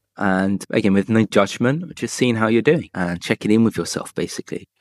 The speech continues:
I think that's a very key, important concept. And again, especially when, like, a-, as a male, is, like, very egotistical, where we wanna sh-, hide and shun responsibility or of, of,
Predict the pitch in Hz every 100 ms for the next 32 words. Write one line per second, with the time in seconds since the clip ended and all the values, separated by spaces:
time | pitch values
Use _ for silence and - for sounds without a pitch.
0 | _ - - 113 117 110 110 110 107 104
1 | _ - - - - 117 113 110 104 -
2 | - 107 - 107 - - - 131 - 101
3 | - - - _ _ _ - _ 107 104
4 | 98 - 110 - 117 104 104 98 95 92
5 | 95 - _ _ - - 90 - 101 95
6 | 98 107 123 104 95 98 _ _ _ _
7 | _ - 101 104 101 101 101 101 107 101
8 | - 120 - - 104 98 92 92 95 92
9 | 101 101 95 - - - - 104 98 92
10 | - - - - _ - 95 - - -
11 | 120 107 98 98 - 110 - 95 - 104
12 | - 101 98 98 92 90 90 95 92 85
13 | - 95 90 87 -